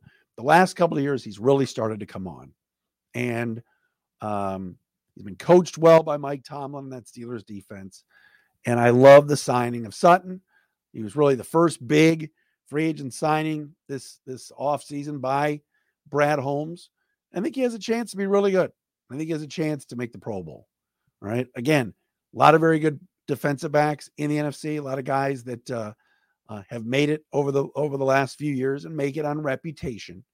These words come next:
But why not Cam Sutton? Especially this year, if you look at some of the quarterbacks that the Lions are gonna be facing. Heck, look in the division,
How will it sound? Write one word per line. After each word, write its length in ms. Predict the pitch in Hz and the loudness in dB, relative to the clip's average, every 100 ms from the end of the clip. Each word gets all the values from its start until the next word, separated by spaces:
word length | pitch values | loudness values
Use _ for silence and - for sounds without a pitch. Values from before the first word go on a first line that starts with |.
| _ _ _ _ _ _ | _ _ _ _ _ _
But 260 | 120 131 127 - | 0 0 0 -2
why 200 | 143 165 | 2 2
not 220 | 165 139 | 2 -2
Cam 280 | 147 143 123 | -4 -4 -4
Sutton? 440 | - 113 - _ _ _ _ _ _ _ _ _ _ | -8 -10 -12 _ _ _ _ _ _ _ _ _ _
Especially 420 | - 160 160 175 | -2 0 0 0
this 200 | 175 165 | 0 0
year, 200 | 165 165 | -2 -2
if 100 | 147 | -4
you 80 | 127 | -6
look 120 | 139 | -8
at 80 | 147 | -4
some 120 | 170 | -2
of 40 | |
the 60 | 165 | -2
quarterbacks 640 | - 185 180 143 127 120 | -2 2 2 4 0 -4
that 60 | - | -12
the 80 | 113 | -8
Lions 280 | 123 143 | -6 -6
are 60 | 151 | -6
gonna 100 | 156 | -8
be 80 | 147 | -6
facing. 380 | 160 135 - 80 | -4 -4 -6 -8
Heck, 240 | 165 - | -8 -6
look 160 | 135 160 | -6 -6
in 80 | 175 | -6
the 60 | |
division, 440 | 160 151 156 117 | -4 -4 -4 -6